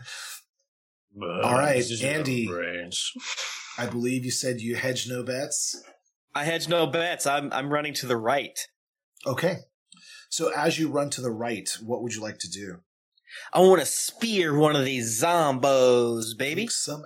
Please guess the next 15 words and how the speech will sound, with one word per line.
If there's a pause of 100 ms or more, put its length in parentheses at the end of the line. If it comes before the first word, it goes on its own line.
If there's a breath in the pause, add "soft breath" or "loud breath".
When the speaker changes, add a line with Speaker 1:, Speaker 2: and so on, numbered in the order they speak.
Speaker 1:
ass. (180)
Speaker 3:
I'm
gonna
kick
some
ass. (240 loud breath)
Holy
shit. (380 loud breath)
I, (140)
remind
me
to
always
use
these